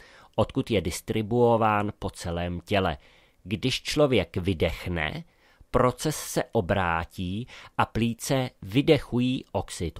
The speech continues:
uhličitý. Tento plynný oxid uhličitý je nosičem, pomocí kterého orgánové systémy odstraňují v podstatě odpad z těla.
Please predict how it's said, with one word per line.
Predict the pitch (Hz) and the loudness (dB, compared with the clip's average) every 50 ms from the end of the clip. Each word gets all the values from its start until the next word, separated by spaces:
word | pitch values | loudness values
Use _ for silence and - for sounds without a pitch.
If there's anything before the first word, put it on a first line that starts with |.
| - _ | -12 _
uhličitý. | 85 85 85 95 113 113 - - 117 101 - - 80 71 - - - - - - _ - _ | -6 -4 -2 -2 -2 -2 -2 -4 -4 -4 -6 -6 -10 -10 -10 -14 -20 -20 -20 -20 _ -4 _
Tento | 127 123 123 120 123 113 - - _ _ _ _ | 2 4 4 4 2 0 0 -2 _ _ _ _
plynný | - 131 147 160 165 165 151 127 123 135 - | 2 4 6 6 6 4 4 2 2 0 0
oxid | - - 120 - - 151 143 - - | -2 -4 -4 -2 -4 -4 -4 -2 -2
uhličitý | 110 98 104 113 - - - 127 - - 135 143 | -2 0 0 -2 -2 -4 -6 -8 -6 -6 -2 2
je | 147 151 143 | 4 4 4
nosičem, | 131 107 85 - - - 101 - - - 101 87 80 78 87 107 110 - _ _ _ _ _ | 4 2 0 -2 -6 -8 -8 -8 -6 -6 -4 -4 -4 -4 -6 -8 -10 -12 _ _ _ _ _
pomocí | - 113 110 113 123 - - - 156 | 0 2 2 2 0 0 -4 -8 -10
kterého | - - - - 113 107 110 107 113 113 131 - | -10 -12 -4 -2 0 0 2 0 0 0 -2 -4
orgánové | - _ 113 110 92 95 113 107 107 110 120 120 120 131 135 131 | -2 _ -4 -4 -2 0 0 0 2 2 0 2 2 0 0 0
systémy | - - - - - - - 107 104 98 98 98 98 98 98 104 - - - - - - _ _ | -4 -6 -8 -8 -10 -6 -4 -2 -2 0 -2 -2 -2 -2 -2 -4 -6 -10 -18 -20 -20 -20 _ _
odstraňují | - 104 - - - - 123 110 107 110 113 107 107 | -2 -2 -2 -2 -6 -4 0 2 2 2 2 0 -2
v | - - | -4 -6
podstatě | - 101 - - 104 98 - 104 - - - | -8 -8 -6 -4 -6 -6 -4 -4 -6 -6 -6
odpad | - 95 - - - - 101 92 87 - _ - - _ _ _ | -10 -10 -8 -8 -6 -4 -2 -2 -2 -4 _ -16 -20 _ _ _
z | - - - - | -12 -12 -12 -10
těla. | - - 101 95 92 82 73 | -2 0 2 4 4 4 2